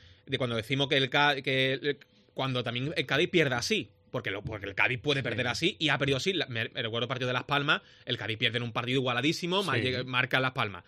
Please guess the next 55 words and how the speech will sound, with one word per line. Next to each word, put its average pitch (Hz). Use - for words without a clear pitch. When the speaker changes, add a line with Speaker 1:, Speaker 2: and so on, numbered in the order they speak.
Speaker 3:
Gol 120
a 120
balón 120
parado 120
en 120
el 117
Speaker 1:
No 160
Speaker 3:
descuento. 180
Speaker 1:
así 175
el 175
otro 170
día 165
contra 165
la 165
Cultural, 170
que, 123
que 123
Speaker 3:
Mm. 113
Speaker 1:
no 117
es 120
una 131
derrota, 120
es 123
una 123
derrota 120
más 123
que 139
merecida, 127
Speaker 3:
Sí, 110
sí, 151
Speaker 1:
justa 143
Speaker 3:
sí. 135
Speaker 1:
de 131
la 131
Cultural. 139
Contra 147
el 123
Burgos 135
igual, 185
o 185
sea, 135
que 147
hay 139
partidos 196
en 156
los 139
que 147
tú 147
puedes 170
perder, 180
como 123
ayer 127
gana 143
el 147
Cádiz 208